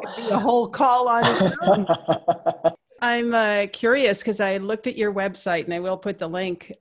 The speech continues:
Speaker 1: to your website in the show notes. I'm fascinated with your passion for cycling.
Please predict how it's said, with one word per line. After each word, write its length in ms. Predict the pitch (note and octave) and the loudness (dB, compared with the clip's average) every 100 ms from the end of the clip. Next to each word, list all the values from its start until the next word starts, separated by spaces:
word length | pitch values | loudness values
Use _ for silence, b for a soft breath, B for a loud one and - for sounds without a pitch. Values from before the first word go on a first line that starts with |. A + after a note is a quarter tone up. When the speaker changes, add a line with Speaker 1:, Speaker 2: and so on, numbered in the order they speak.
| - | -10
Speaker 1:
to 100 | G3 | -6
your 160 | E3+ E3 | -6 -6
website 560 | E3+ E3+ - F3+ E3+ | -8 -6 -4 -4 -4
in 160 | F3 E3+ | -6 -6
the 100 | D#3+ | -6
show 260 | - F#3+ | -6 -6
notes. 380 | G3+ E3+ D#3+ - b b b _ - | -4 -4 -6 -12 b b b _ -8
I'm 200 | G3+ G3 | -6 -6
fascinated 1000 | - - A3+ C#4 - C#4+ G3+ F#3+ F#3+ E3 | -8 -6 -6 -6 -4 -2 0 -2 -4 -6
with 300 | F3+ F3 G3 | -6 -8 -6
your 600 | G3 G#3+ G#3+ G3 - - | -4 0 0 -2 -4 -10
passion 640 | - G3 G#3 - G3 D#3+ | -12 -8 -8 -8 -6 -6
for 340 | D3+ E3+ D#3+ D#3+ | -8 -10 -10 -12
cycling. 840 | - F#3 G3+ G3 D#3+ - D3+ | -10 -6 -6 -6 -10 -12 -14